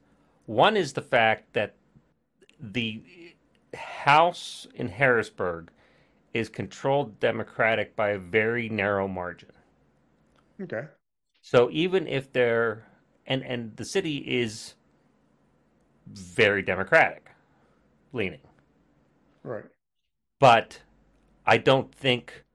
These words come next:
Speaker 1: the state party risks losing a seat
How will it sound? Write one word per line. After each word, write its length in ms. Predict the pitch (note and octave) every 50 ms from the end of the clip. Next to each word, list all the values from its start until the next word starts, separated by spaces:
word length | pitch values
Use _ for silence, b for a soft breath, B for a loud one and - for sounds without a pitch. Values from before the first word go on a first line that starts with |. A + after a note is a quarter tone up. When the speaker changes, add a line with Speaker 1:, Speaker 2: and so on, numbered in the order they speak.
| _ _ _ _ _ _ _ _ -
Speaker 1:
the 220 | - A2+ G#2+ G2+ -
state 680 | - - - - - - - D3+ D3+ E3+ - - _ -
party 720 | - - - C#3+ C#3 C3 A#2+ A#2 A2 G#2+ F#2+ G2 F#2+ _ _ _ _ _ _ _ _ _ _ _ _ _ -
risks 760 | A2 G2+ G#2 A2+ C3+ D3+ D3 - - - - - - - - -
losing 500 | B2 A2+ B2+ C#3 C3+ A#2 A#2+ B2+ B2+ B2+
a 440 | A#2+ A#2 G#2+ A2 A2+ G#2+ G2+ G2 G2 - _ _ _ _ _ _ _ _ _ _ _ _ _
seat 640 | - - - - - D#3 C3+ A2+ F#3+ - - -